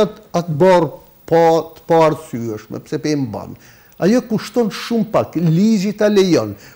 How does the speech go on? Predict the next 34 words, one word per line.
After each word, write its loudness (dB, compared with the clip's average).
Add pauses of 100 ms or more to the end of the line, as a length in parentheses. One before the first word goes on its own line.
shteti -2
ta 2
lejon. 0 (1300)
Nuk 2
na 2
kishin -2
lejuar, 2
mos 0
ishte -4
dashur -2
për -4
me 0
i 0
plotësua -2
disa -2
kushte -4
për -2
me 0
u -4
futur -6
në -4
Bashkimin -6
Evropian. -10 (380)
Nuk -2
dija 0
do -6
të -16
futen -6
shpejt -8
ajo, -2
po -6 (480)
këta 2
janë, 0 (200)
ty, -4